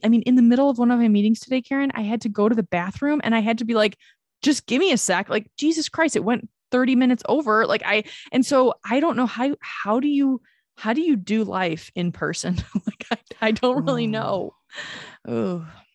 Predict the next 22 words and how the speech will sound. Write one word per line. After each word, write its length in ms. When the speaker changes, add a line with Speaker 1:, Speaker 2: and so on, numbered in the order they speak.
Speaker 2:
Work 340
life 300
in 120
person. 440
Oh 80
my 100
God, 220
you're 160
totally 320
right. 200
I 60
mean, 260
Speaker 1:
I 80
Speaker 2:
I 20
Speaker 1:
have 80
Speaker 2:
haven't 80
Speaker 1:
no 80
Speaker 2:
been 80
to 80
Speaker 1:
idea. 100
Speaker 2:
an 120
in-person 1040